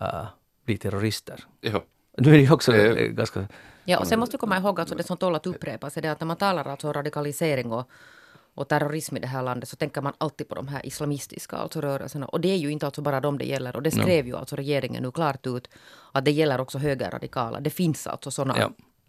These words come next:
Speaker 3: som man måste, alltså, ta i beaktande. Som, som inte, när man följer med, alltså, den här,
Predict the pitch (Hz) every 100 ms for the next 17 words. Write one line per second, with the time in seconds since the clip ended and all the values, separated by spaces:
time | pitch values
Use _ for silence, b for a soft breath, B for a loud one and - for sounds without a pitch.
0 | _ - 151 139 139 143 135 - - -
1 | - 117 120 123 117 - 104 131 - b
2 | b b 156 151 - 156 156 147 _ -
3 | 143 139 - 156 135 127 139 123 120 -
4 | - 123 123 120